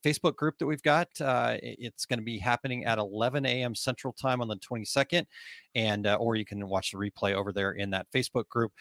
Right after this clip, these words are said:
So if you'll just go to O S G dot link forward slash U S group, and it's, it, the name of the group's Understanding Success, if you wanna, wanna search it up, but O S G dot link forward slash U S group,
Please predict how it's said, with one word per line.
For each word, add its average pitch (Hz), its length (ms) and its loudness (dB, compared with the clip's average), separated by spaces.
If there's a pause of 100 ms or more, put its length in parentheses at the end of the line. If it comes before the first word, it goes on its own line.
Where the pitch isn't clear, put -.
(180)
So - 160 4
if - 80 4
you'll 123 100 6
just 135 220 0
go 151 80 8
to 120 100 6
O 117 160 6
S 127 160 6
G 131 200 0
dot 117 340 6
link 117 320 0
forward 123 340 -2
slash - 360 2 (160)
U 131 280 -2
S 117 260 0
group, 107 580 -2
and 95 120 -4
it's, - 380 -10
it, 113 240 -8
the 104 80 -4
name 107 260 0
of 101 60 0
the 98 80 0
group's - 380 0
Understanding 110 680 2
Success, - 760 2
if - 140 -10
you 98 80 -4
wanna, 92 240 -2 (480)
wanna 113 160 0
search - 320 4
it 117 80 6
up, 104 160 6
but 110 80 2
O 117 160 6
S 120 120 6
G 127 200 0
dot 110 280 4
link 107 320 -2
forward 107 300 -2
slash 104 300 -4
U 123 300 2
S 117 180 4
group, 110 440 -2